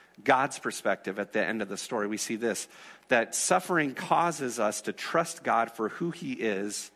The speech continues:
and not what he does. And that changes the game a little bit, doesn't it?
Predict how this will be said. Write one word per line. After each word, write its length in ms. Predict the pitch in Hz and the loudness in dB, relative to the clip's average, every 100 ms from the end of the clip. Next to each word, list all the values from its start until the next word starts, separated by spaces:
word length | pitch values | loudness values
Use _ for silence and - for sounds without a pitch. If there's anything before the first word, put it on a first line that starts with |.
| _ - _ _ | _ -20 _ _
and 260 | 110 104 104 | -4 -2 2
not 340 | 117 117 - | 2 0 -2
what 180 | 110 101 | -2 -2
he 160 | 104 95 | -4 -4
does. 760 | 98 90 85 90 - - - - _ _ _ _ _ _ _ _ _ _ _ _ _ _ - | -2 -2 -4 -10 -12 -14 -18 -20 _ _ _ _ _ _ _ _ _ _ _ _ _ _ -6
And 220 | 101 104 | -2 2
that 460 | 127 135 107 - - - _ _ _ _ _ | 4 4 0 -2 -10 -20 _ _ _ _ _
changes 480 | - - 120 107 92 | -6 -2 -2 -4 -6
the 100 | 98 | -4
game 280 | 107 113 104 | -2 -2 -2
a 60 | 95 | -4
little 220 | 95 95 | -6 -6
bit, 180 | 92 80 | -6 -2
doesn't 260 | 98 113 | -2 -2
it? 180 | 131 | -4